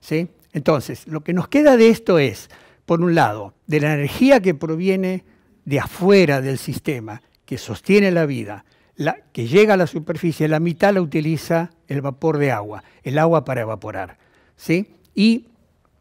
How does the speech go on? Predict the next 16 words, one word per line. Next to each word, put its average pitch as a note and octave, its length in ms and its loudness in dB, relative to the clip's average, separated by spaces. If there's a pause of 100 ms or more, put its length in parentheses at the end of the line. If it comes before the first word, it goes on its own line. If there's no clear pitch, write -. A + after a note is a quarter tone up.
(1600)
eso F#3 280 2
ocurre G#3 440 2
sobre E3 280 -2
la C#3 80 0
superficie C3+ 640 -4
de B2 60 -8
los G#2+ 180 -14
océanos. G#2+ 400 -14
Entonces, E3+ 460 -6 (480)
esta F3+ 460 0 (380)
imagen F#3 680 -2 (1500)
nos C3 160 -12
permite, D3+ 640 -4 (1900)
esta - 240 -10
animación D#3+ 720 -4 (100)
muy, C3+ 180 -10